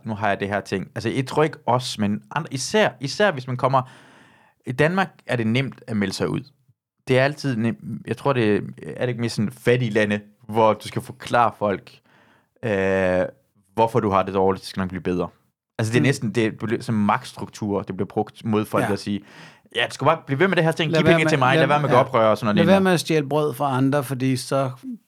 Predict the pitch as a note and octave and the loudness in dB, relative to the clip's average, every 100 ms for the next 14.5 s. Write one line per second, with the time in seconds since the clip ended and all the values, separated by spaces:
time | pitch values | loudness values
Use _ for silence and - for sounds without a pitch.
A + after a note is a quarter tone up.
0 | - C3 A#2+ C3+ B2 B2 B2 B2 G#2+ A2+ | 0 2 2 2 2 0 0 0 0 0
1 | A2 A2 F2+ - _ _ _ _ _ - | 0 0 -2 -12 _ _ _ _ _ -2
2 | D#3 D3 E3 E3 B2 C3+ B2 G2 B2 - | 0 2 2 2 2 -2 -2 -4 -10 -6
3 | A2 G2+ G#2 G#2+ G#2 G#2+ - A2+ A2 G2 | -4 -2 -2 -2 0 -2 -2 -6 -8 -6
4 | A2 G2+ G2 B2 B2 F#2+ - - _ - | -8 -8 -6 -4 -4 -4 -10 -14 _ -10
5 | - - D3 - _ C#3+ C#3+ C#3 - C3 | -10 -6 -6 -6 _ -2 0 -2 -4 -4
6 | B2 - C3 B2+ B2+ B2+ D3+ F#3 - C3 | -4 -4 -4 -4 0 2 4 4 2 0
7 | G#2+ - C#3 D3 C3 A2+ G#2 G#2+ - B2+ | 0 -2 -2 0 0 0 2 0 0 -4
8 | B2+ A#2+ A#2 - - - B2 C3+ C3 - | 0 -2 -2 -8 -10 -8 -2 0 0 -4
9 | - G2 G#2 G#2+ - G#2+ F2+ - F2+ F2+ | -4 -2 0 0 -2 -8 -6 -6 -6 -4
10 | F#2 - - _ _ A#2+ A2 G#2+ - A#2+ | -8 -8 -14 _ _ -2 0 -2 -2 -4
11 | G#2 G2+ F#2+ F2+ D#2+ - G#2 D3 C3 A#2 | -2 -2 -2 -2 -2 -2 -2 -2 -2 -4
12 | G#2 A#2+ A2+ - G#2+ - G2+ F#2+ F#2 F#2 | -2 -4 -4 -2 -2 0 0 0 -2 -6
13 | - - _ - D#3+ - C3+ C3+ B2+ A2+ | -12 -20 _ 0 0 0 -4 -4 -2 -4
14 | A#2+ B2 G2 G2+ G2+ | -4 -6 -4 -2 -2